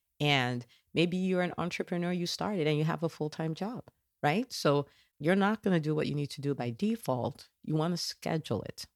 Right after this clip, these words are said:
okay? So I'll tell you what I do. I have a thing I call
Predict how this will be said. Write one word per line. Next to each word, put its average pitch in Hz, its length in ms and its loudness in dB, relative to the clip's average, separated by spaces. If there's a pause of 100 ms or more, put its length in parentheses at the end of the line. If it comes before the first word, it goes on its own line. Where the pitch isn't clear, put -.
(140)
okay? 147 260 0
So 160 160 0
I'll 156 100 2
tell 208 200 -2
you 226 140 0
what 165 240 0
I 147 220 -4
do. 139 340 -8 (500)
I 175 180 6
have 196 360 0
a 185 80 2
thing 147 320 -2
I 139 100 -2
call 131 540 -2